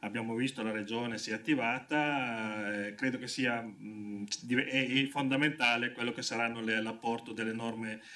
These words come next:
eh, statali per sovvenire alla, alle problematiche legate alle, alle, alla,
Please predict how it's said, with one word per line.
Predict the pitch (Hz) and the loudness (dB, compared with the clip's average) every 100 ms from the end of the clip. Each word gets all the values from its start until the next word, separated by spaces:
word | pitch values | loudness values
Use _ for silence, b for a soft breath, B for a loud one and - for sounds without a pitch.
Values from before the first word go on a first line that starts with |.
| B B | B B
eh, | - - | -4 -2
statali | - - 113 113 | -2 2 4 4
per | 110 113 | 0 -4
sovvenire | - 113 117 113 113 113 113 113 | -2 0 0 0 2 4 2 2
alla, | 113 113 110 110 110 110 110 | 0 0 0 0 0 -2 -2
alle | 120 | -2
problematiche | 127 123 120 117 117 - 110 | 0 -2 0 0 -2 -4 -2
legate | 107 110 113 | 0 -2 -2
alle, | 107 110 | -4 -4
alle, | 104 107 107 104 | -4 -2 -2 -2
alla, | 107 107 104 104 | -4 -4 -2 -4